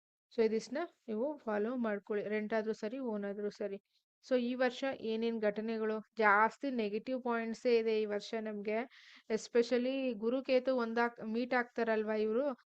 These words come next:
ಜೀವಕಾರಕ ಗುರು ಹೋಗಿ ಕೇತು ಜೊತೆ ಕುತ್ಕೊಂಡಾಗ, so ಅವಾಗ್ಲೇನೆ ಪ್ರಾಬ್ಲಮ್ಸ್ ಜಾಸ್ತಿ ಇರೋದು. ಅದಿನ್ನ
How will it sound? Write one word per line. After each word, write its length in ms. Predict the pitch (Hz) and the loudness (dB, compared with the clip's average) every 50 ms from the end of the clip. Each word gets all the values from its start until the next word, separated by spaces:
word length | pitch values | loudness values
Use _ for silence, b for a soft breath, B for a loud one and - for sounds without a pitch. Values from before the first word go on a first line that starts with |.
| _ _ _ _ _ 226 | _ _ _ _ _ -4
ಜೀವಕಾರಕ 600 | 233 254 247 247 240 240 233 226 220 226 226 226 | 0 2 2 2 2 2 2 2 2 2 0 -2
ಗುರು 320 | 226 214 214 220 233 240 | -2 0 2 2 2 2
ಹೋಗಿ 380 | 226 233 226 214 220 226 226 220 | 2 2 0 0 0 -2 -4 -2
ಕೇತು 340 | - 226 214 220 220 240 233 | 0 0 0 2 2 0 0
ಜೊತೆ 240 | 233 233 226 226 226 | 0 0 0 -2 -4
ಕುತ್ಕೊಂಡಾಗ, 640 | - 220 214 - - 220 220 214 220 214 208 220 233 233 226 214 | -4 -8 -10 -8 -8 -8 -6 -4 -4 -4 -2 -2 -2 0 -2 -2
so 180 | 196 - 240 226 | -4 -6 -4 -4
ಅವಾಗ್ಲೇನೆ 680 | 208 202 202 202 - 214 220 226 240 240 240 262 254 | -2 -2 -4 -2 -2 -2 0 0 0 0 0 0 -2
ಪ್ರಾಬ್ಲಮ್ಸ್ 560 | 247 233 220 220 208 208 220 220 208 - - - | -2 -2 -2 -2 -2 -4 -6 -8 -8 -10 -8 -4
ಜಾಸ್ತಿ 380 | 208 202 208 - - - 233 | -4 -4 -4 -6 -8 -6 -4
ಇರೋದು. 260 | 220 220 214 214 214 214 | -4 -2 -2 -4 -4 -4
ಅದಿನ್ನ 300 | 214 208 220 208 208 | -4 -4 -4 -6 -4